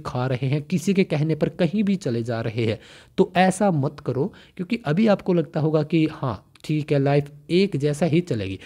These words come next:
लेकिन लाइफ हमेशा एक जैसी नहीं रहती। आपको जिम्मेदारियां भी लेनी होंगी, जिम्मेवारियां उठानी भी होंगी।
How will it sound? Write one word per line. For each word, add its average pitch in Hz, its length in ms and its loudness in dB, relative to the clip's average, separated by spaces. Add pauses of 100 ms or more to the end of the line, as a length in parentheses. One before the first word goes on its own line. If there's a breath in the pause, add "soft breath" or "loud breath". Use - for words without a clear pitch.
(200 loud breath)
लेकिन 170 360 4
लाइफ 180 300 2
हमेशा 147 420 0
एक 143 180 -2
जैसी 131 300 -2
नहीं 139 300 0
रहती। 113 360 -4 (1200 soft breath)
आपको 147 320 0
जिम्मेदारियां 123 600 0
भी 160 60 0
लेनी 160 220 0
होंगी, 160 360 0 (160)
जिम्मेवारियां 131 500 0
उठानी 110 300 -6
भी 139 100 0
होंगी। 175 280 0